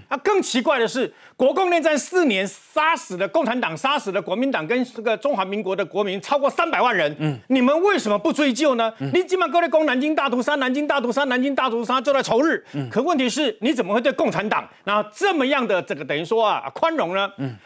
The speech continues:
Speaker 1: 那么事实上，我觉得昨天非常可惜，为什么呢？因为蒋万安之前都不愿意表态，为了二二八事件要来道歉嘛，
Speaker 2: 嗯，
Speaker 1: 对不对？
Speaker 2: 嗯，
Speaker 1: 昨天他终于说了。我告诉你，蒋万安说他是身为台北市长，身为台北市长不必为二二八天马茶坊的事件道歉。
Speaker 2: 嗯，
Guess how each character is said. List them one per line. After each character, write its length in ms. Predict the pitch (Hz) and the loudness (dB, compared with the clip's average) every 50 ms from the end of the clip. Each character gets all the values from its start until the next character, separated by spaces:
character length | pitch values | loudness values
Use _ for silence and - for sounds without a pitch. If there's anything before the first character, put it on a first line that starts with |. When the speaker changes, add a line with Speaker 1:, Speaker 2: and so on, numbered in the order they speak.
| - - - | -20 -16 -8
Speaker 1:
那 100 | 123 147 | -6 -2
么 320 | 190 226 226 220 226 233 | -2 0 0 0 0 0
事 180 | 220 - - 370 | -2 -4 -4 -6
实 140 | - - 233 | -4 -4 -4
上， 160 | 196 277 262 220 | -2 0 0 0
我 80 | 175 160 | 0 0
觉 100 | 160 196 | -2 -2
得 100 | 190 185 | -2 -2
昨 160 | - 190 202 | -2 -2 -2
天 140 | 220 240 226 | -2 -2 -2
非 140 | - 247 220 | -2 -2 -2
常 120 | 190 185 - | -2 -4 -6
可 160 | - 151 123 | -8 -8 -10
惜， 180 | - - 117 120 | -10 -12 -14 -8
为 160 | - 220 196 | -4 -4 -4
什 140 | - 143 113 | -4 -4 -6
么 40 | |
呢？ 160 | 117 123 127 135 - - - - - | -4 -4 -4 -4 -8 -14 -20 -14 -4
因 140 | 240 294 330 | 0 2 2
为 160 | 330 294 262 | 4 2 2
蒋 220 | - - 202 156 185 | 0 -2 -2 -2 0
万 140 | 269 277 | 2 0
安 180 | 269 262 254 247 | 2 2 0 -2
之 200 | - - 285 277 | -2 -2 -6 -4
前 200 | - 180 156 160 | -2 -4 -4 -2
都 140 | 151 240 226 | 0 -2 -2
不 160 | 226 156 160 | -2 -4 -6
愿 160 | 180 220 220 220 | -2 -2 -2 -2
意 120 | 214 190 | -2 -6
表 200 | - 151 110 104 120 | -4 -4 -4 -4 -2
态， 160 | - 190 185 | -4 -4 -2
为 180 | 180 208 202 170 | 0 0 0 0
了 80 | 147 | 0
二 200 | 147 202 202 185 | 0 2 2 2
二 60 | 185 | 2
八 220 | 180 - 170 165 165 | 2 0 -2 -2 -2
事 220 | 156 - 208 175 | -6 -6 -10 -10
件 180 | 139 165 170 160 | -8 -8 -8 -4
要 120 | 175 156 | -2 -2
来 80 | 147 139 | -2 -2
道 180 | - 165 151 | 0 -2 -2
歉 180 | 143 - 175 156 | -2 -2 -4 -4
嘛， 120 | 127 101 90 | -4 -4 -4
Speaker 2:
嗯， 100 | 147 147 | -2 -2
Speaker 1:
对 0 | |
不 60 | 160 | 0
对？ 160 | 180 170 - - - | 0 -2 -4 -6 -8
Speaker 2:
嗯， 180 | 156 143 117 104 - | -10 -8 -8 -8 -4
Speaker 1:
昨 180 | - 220 247 277 | 0 2 2 2
天 160 | 254 302 277 | 2 0 0
他 120 | 254 285 | 0 0
终 180 | - 294 277 254 | 0 0 0 0
于 140 | 185 165 180 | -2 -4 -6
说 300 | 165 - 220 214 214 196 | -4 -2 0 0 2 2
了。 180 | 180 131 - - _ - _ _ _ _ | 0 0 -2 -8 _ -20 _ _ _ _
我 100 | - 208 | -6 0
告 120 | 202 311 | 2 2
诉 140 | 302 233 302 | 2 2 2
你， 140 | 285 226 175 | -2 -2 -2
蒋 140 | - - 226 | -2 -2 0
万 120 | 277 302 | 2 2
安 140 | 302 294 285 | 2 2 0
说 180 | - 254 269 233 | 0 0 0 0
他 100 | 247 277 | 0 -2
是 140 | 220 247 | -4 -6
身 180 | 226 - 269 269 | -4 -2 0 0
为 140 | 247 196 175 | 2 0 0
台 100 | 147 190 | -2 -2
北 140 | 180 185 165 | -4 -4 -6
市 160 | - - 208 | -6 -6 -4
长， 180 | 170 151 147 - - | -4 -4 -4 -6 -10
身 180 | - - 415 440 | -6 -2 0 2
为 80 | 392 339 | 2 2
台 100 | - 440 | 2 0
北 100 | 320 302 | 0 0
市 80 | 247 302 | 0 0
长 120 | 339 277 | 0 0
不 160 | 202 214 285 320 | 0 0 0 2
必 180 | 330 392 370 349 | 2 2 2 4
为 120 | 349 330 | 4 4
二 200 | 302 330 330 320 | 6 6 6 4
二 60 | 311 277 | 4 4
八 140 | 311 311 302 | 2 0 0
天 140 | - 285 320 | -2 -2 -2
马 120 | 285 202 | -2 -2
茶 160 | - 196 185 | 0 -2 -2
坊 100 | 233 240 | 0 0
的 80 | 254 277 | -2 -2
事 120 | 240 285 | -2 0
件 120 | 311 294 285 | -2 0 2
道 140 | 339 311 | 2 0
歉。 260 | 269 226 277 254 - - - | 0 0 -2 -4 -4 -6 -8
Speaker 2:
嗯， 160 | 151 143 120 | -8 -8 -8